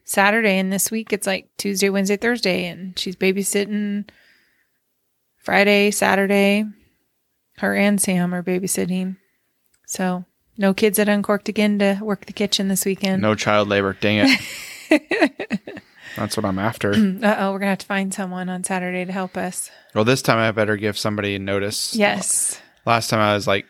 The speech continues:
Speaker 2: on Saturday at, like,
Speaker 1: <laughs>
Speaker 2: six fifteen, I texted a buddy. I was like, "Hey, I know your kid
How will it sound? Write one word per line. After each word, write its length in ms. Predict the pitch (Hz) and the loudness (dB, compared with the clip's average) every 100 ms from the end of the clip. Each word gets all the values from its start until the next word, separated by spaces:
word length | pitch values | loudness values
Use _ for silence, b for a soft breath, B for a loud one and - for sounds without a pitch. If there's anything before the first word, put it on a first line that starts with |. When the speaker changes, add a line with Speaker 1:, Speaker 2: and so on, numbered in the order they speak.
| - | -10
Speaker 2:
on 180 | 98 | -6
Saturday 460 | 101 - 110 107 107 | -2 2 2 4 4
at, 80 | 101 | 2
like, 160 | 101 | 0
Speaker 1:
<laughs> 20 | - | 0
Speaker 2:
six 260 | - 110 | -2 -2
fifteen, 440 | - 110 - 110 101 | -2 -2 -2 -2 0
I 160 | 98 | -2
texted 440 | 95 - 107 - 101 | -4 -4 -4 -4 -8
a 60 | |
buddy. 220 | 95 104 | -2 0
I 40 | 101 | 0
was 100 | 95 | -2
like, 120 | 101 | -4
"Hey, 200 | 107 120 | 0 2
I 20 | |
know 120 | 113 113 | 4 2
your 140 | 107 | 0
kid 260 | - 110 | 0 -4